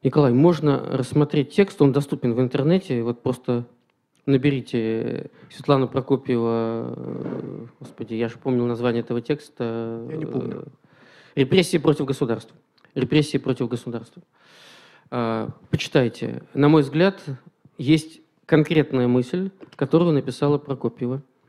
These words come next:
Speaker 1: Это ответственность государства за репрессивные настроения у человека.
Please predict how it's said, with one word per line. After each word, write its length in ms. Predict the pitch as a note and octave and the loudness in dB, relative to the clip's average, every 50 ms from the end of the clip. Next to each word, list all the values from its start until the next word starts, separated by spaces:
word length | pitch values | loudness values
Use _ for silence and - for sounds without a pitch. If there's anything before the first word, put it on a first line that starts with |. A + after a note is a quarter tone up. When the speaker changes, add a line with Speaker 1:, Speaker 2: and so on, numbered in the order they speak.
| - _ _ _ - _ | -20 _ _ _ -4 _
Speaker 1:
Это 180 | D#3 D3 - D3+ | 0 2 2 2
ответственность 760 | - D#3 C3+ - D#3 D3+ F3+ F3 - - D#3+ D#3 D3 C3+ B2+ | 0 0 -2 2 2 2 2 2 0 -2 0 0 0 0 -2
государства 720 | B2 B2 A#2+ - A#2+ B2+ B2 B2 - - - E3+ F3+ F#3+ - _ _ _ _ - | -4 -6 -4 -4 -2 -2 -2 -2 -4 -6 -6 -6 -6 -6 -8 _ _ _ _ -12
за 420 | B2+ A#2 C3 C#3+ D#3 E3+ F3+ F3 - - | -6 -2 0 2 2 2 0 -2 -6 -6
репрессивные 840 | D#3+ C3+ - - A#2 - - - D3+ C#3 C#3+ D3+ D#3 D#3 D#3 D#3 - | -6 -4 -4 -6 -10 -12 -4 -2 0 0 2 2 2 0 0 -2 -2
настроения 720 | - C3+ B2 B2+ - - B2+ B2 B2+ C#3 C#3+ D3 C#3 C#3 - | -2 -4 -4 -4 -4 -2 0 0 0 0 0 0 -2 -2 -4
у 80 | C#3 B2+ | -8 -12
человека. 600 | - - - B2 B2+ A#2 A2+ A2 - - - - | -10 -8 -6 -4 -4 -4 -4 -6 -8 -12 -14 -16